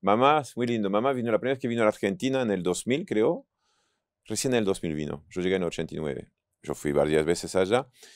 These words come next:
Y cuando vino, conoció mi restaurante de Palermo, que se llama Chez Christophe. Lo vio y me dice, "Si Meme te está viendo de arriba, debe estar muy feliz". Eso fue un momento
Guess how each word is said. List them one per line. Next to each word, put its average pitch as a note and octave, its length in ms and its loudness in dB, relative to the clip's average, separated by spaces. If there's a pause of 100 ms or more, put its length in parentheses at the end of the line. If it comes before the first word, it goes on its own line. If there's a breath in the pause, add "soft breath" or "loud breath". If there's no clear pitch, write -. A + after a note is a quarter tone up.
(200 soft breath)
Y - 100 -16
cuando G2 240 2
vino, B2 300 2
conoció G#2 340 0
mi A2 80 0
restaurante G2 400 -2
de F2 40 -8
Palermo, F2+ 300 2
que G2+ 60 -6
se G2 60 -2
llama E2+ 160 0
Chez - 180 -10
Christophe. - 560 -4 (240)
Lo F2 160 2
vio G#2 240 4
y B2 40 0
me A2 100 -2
dice, F2+ 200 -8
"Si - 160 -10
Meme G2+ 220 0
te A2 80 -8
está G2 140 0
viendo G2 200 0
de F#2+ 80 4
arriba, G2 220 4
debe F#2+ 140 2
estar F2 180 -4
muy F2+ 140 -6
feliz". D#2 440 -10 (1160)
Eso G2 220 -6
fue G2 140 -4
un F#2 60 0
momento E2+ 840 -2